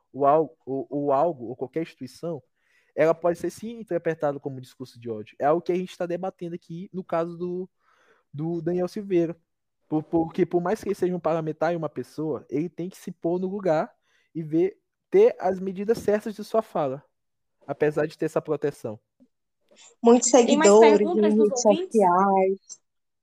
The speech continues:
Speaker 1: Tem
Speaker 2: O
Speaker 1: uma
Speaker 2: que
Speaker 1: aqui também.
Speaker 2: influencia.
Speaker 1: A liberdade, é, eu pergunto o seguinte aqui, um rapaz aqui. A liberdade de expressão é um direito absoluto?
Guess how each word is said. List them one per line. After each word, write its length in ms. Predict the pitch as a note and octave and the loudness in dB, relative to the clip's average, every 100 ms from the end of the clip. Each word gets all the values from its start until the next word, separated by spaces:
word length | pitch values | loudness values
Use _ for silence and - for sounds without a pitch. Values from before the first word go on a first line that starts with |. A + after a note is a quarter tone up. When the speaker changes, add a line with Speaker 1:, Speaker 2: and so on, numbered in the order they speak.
| _ _ _ _ _ _ _ _ _ _ _ _ - - | _ _ _ _ _ _ _ _ _ _ _ _ -10 -6
Speaker 1:
Tem 160 | - A#3+ | 0 2
Speaker 2:
O 40 | |
Speaker 1:
uma 100 | B3+ | 4
Speaker 2:
que 60 | A3+ | 4
Speaker 1:
aqui 80 | G#3 | 4
também. 440 | B3+ G#3+ G3+ D#3+ _ G#3+ | 2 4 2 0 _ -2
Speaker 2:
influencia. 160 | G3 | 4
Speaker 1:
A 20 | |
liberdade, 800 | F#3 G#3 G#3+ G#3+ - - G#4+ F#4 - | 4 4 2 4 2 0 -20 -20 -6
é, 240 | D#3 F3 - | -4 -4 -4
eu 160 | F3+ | -4
pergunto 340 | F3+ G3+ G3+ - | 0 -2 -2 -12
o 40 | |
seguinte 280 | - F#3+ F#3+ | -14 -12 -12
aqui, 160 | - | -10
um 60 | F3 | -8
rapaz 340 | F3 D#3+ D#3 | -6 -4 -4
aqui. 320 | D3+ - C3+ - | -4 -10 -12 -6
A 60 | E3 | -4
liberdade 380 | F3 F#3+ G3+ G#3+ | 0 0 0 -4
de 40 | |
expressão 580 | - F3 - F3 F3 B2 | -4 -6 -4 -4 -4 -4
é 80 | D3 | -4
um 100 | D#3 | -4
direito 320 | C#3+ E3 F3+ | -2 0 -2
absoluto? 580 | D3 C3+ C3+ E3 D#3 | -6 -6 -6 -4 -6